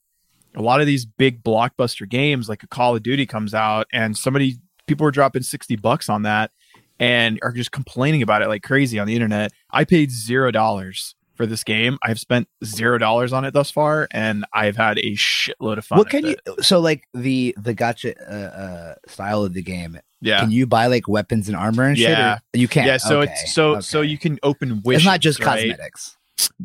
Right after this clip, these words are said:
Speaker 1: No, no, no, no. It, actually, there's nothing cosmetic about it. So it's all,
Speaker 2: Oh.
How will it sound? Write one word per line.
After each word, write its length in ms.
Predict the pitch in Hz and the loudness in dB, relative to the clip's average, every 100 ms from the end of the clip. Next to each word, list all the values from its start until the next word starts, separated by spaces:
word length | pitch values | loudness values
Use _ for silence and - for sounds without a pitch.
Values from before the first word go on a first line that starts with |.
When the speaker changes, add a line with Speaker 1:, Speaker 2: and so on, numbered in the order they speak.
| - | -10
Speaker 1:
No, 480 | 110 110 135 135 104 | -4 2 4 4 0
no, 140 | 101 123 | -4 -2
no, 80 | |
no. 260 | 120 117 101 | -2 -2 -4
It, 120 | 110 - _ _ 123 | -8 -12 _ _ -2
actually, 340 | 131 - 123 | 0 0 0
there's 160 | 117 117 | 0 2
nothing 300 | 123 127 113 | 0 0 0
cosmetic 440 | 107 101 107 107 | 0 0 -2 -4
about 360 | 95 - 107 101 | -6 -2 0 0
it. 180 | 92 | -6
So 140 | - 117 | 0 0
it's 100 | 113 | 0
all, 100 | - | 2
Speaker 2:
Oh. 380 | 120 143 113 110 | 4 2 0 -8